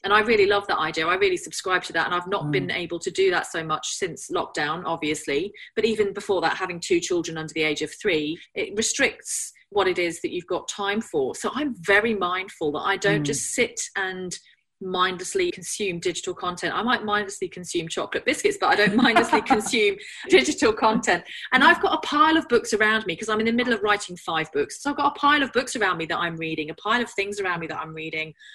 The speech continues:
Speaker 1: And in fact, I started, I downloaded an app called Duolingo, and I'm brushing up on my French whilst learning Spanish, and I've started Japanese.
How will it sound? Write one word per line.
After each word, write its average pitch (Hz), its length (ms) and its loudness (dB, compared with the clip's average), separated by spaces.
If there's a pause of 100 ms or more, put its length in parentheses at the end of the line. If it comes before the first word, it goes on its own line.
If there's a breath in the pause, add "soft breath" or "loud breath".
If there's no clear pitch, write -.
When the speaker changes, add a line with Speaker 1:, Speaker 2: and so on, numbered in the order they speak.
Speaker 1:
And 214 80 2
in 220 120 4
fact, - 400 2 (260 loud breath)
I 208 40 -2
started, 240 500 2 (180)
I 190 80 -2
downloaded 208 480 0
an 185 140 -10
app 190 180 2 (100)
called 180 220 -4
Duolingo, 185 760 2
and 175 100 -2
I'm 185 120 -2
brushing 254 340 0
up 247 120 -4
on 214 120 -4
my 180 260 0
French 160 320 -4
whilst 185 240 -2
learning 208 380 2
Spanish, 156 500 -4
and 175 100 -8
I've 175 120 -4
started 240 560 -4
Japanese. 190 760 -4